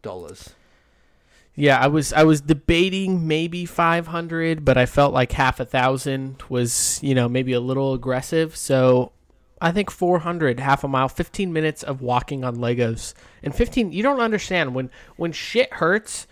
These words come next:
Speaker 2: fifteen minutes is a long fucking time.
Speaker 1: Uh,
Speaker 2: Just ask
Speaker 1: oh, I, I
Speaker 2: anybody who's
Speaker 1: agree.
Speaker 2: given birth.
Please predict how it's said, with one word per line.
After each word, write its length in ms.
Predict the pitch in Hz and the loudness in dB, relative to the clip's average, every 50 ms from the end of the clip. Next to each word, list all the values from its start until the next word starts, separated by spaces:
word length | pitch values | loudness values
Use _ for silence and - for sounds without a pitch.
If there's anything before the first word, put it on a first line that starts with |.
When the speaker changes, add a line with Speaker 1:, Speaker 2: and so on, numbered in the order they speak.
| _ _ _ | _ _ _
Speaker 2:
fifteen 460 | - - 208 208 - - 233 226 208 | 0 2 2 2 2 2 0 0 2
minutes 280 | 180 156 170 180 - 175 | 2 2 2 0 0 0
is 60 | 156 | 0
a 60 | 139 | 0
long 520 | 131 123 123 123 123 127 139 139 143 139 | 0 2 0 2 4 6 6 6 4 2
fucking 420 | 127 - - 131 123 - 131 117 113 | -2 -4 -4 -4 -4 -4 -8 -10 -6
time. 360 | - 127 123 123 123 127 - _ _ _ _ _ _ _ _ _ _ _ _ _ _ _ _ _ _ _ _ _ _ _ _ _ _ _ _ _ _ _ _ _ _ _ _ _ _ _ _ _ _ _ _ _ _ | -4 -4 -2 -2 -4 -8 -12 _ _ _ _ _ _ _ _ _ _ _ _ _ _ _ _ _ _ _ _ _ _ _ _ _ _ _ _ _ _ _ _ _ _ _ _ _ _ _ _ _ _ _ _ _ _
Speaker 1:
Uh, 400 | 127 120 113 110 110 110 110 107 | -8 -6 -6 -6 -6 -6 -6 -2
Speaker 2:
Just 160 | - 226 - - | -2 -2 0 0
ask 300 | 185 214 254 226 160 147 | 2 2 2 4 4 2
Speaker 1:
oh, 40 | |
I, 20 | 220 | 4
I 20 | 226 | 4
Speaker 2:
anybody 300 | 233 233 - - 202 202 | 4 4 4 4 4 4
who's 160 | 170 175 170 | 4 2 4
Speaker 1:
agree. 80 | 139 | 4
Speaker 2:
given 220 | 175 180 165 160 147 | 4 4 4 4 4
birth. 480 | 127 151 147 127 - - - - - | 4 4 4 4 2 0 -6 -10 -12